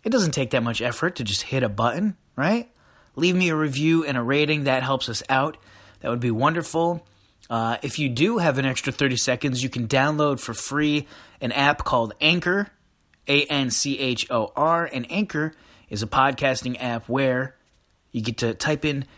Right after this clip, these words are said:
uh, Gino Slice of Life in the search bar. When you find us, you can send us a voice message. So you could be on next week's show. Ask a question, leave a comment, whatever you want. That's through the Anchor app. And, uh, no matter what you do,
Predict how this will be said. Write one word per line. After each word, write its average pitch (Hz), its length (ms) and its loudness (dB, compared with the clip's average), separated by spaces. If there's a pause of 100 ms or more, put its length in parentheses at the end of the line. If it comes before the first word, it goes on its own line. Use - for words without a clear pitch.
(140)
uh, 110 180 0
Gino 139 360 2
Slice 135 380 2
of 120 60 -2
Life 131 280 0
in 127 100 -8
the 107 80 -4
search 139 360 -2
bar. 131 260 4
When 120 160 -2
you 113 60 -4
find 156 380 2
us, 131 200 -2
you 139 80 -2
can 135 140 -4
send 160 280 2
us 156 200 2
a 120 60 -8
voice 139 340 0
message. 110 360 -4
So - 120 -2
you 147 80 -2
could 143 140 -2
be 151 140 4
on 143 100 2
next 147 220 -2
week's 139 200 -6
show. 151 320 0 (280)
Ask 127 280 -2
a 113 60 -6
question, 131 560 -2
leave 120 180 -2
a 110 40 -6
comment, 131 440 -2
whatever 202 260 0
you 208 100 0
want. 123 300 0 (280)
That's 110 220 -2
through 143 140 0
the 127 160 -4
Anchor 143 300 0
app. 135 320 0 (420)
And, 143 240 -2
uh, 143 220 2
no 156 100 -4
matter 202 220 4
what 139 160 0
you 120 80 -4
do, 117 280 0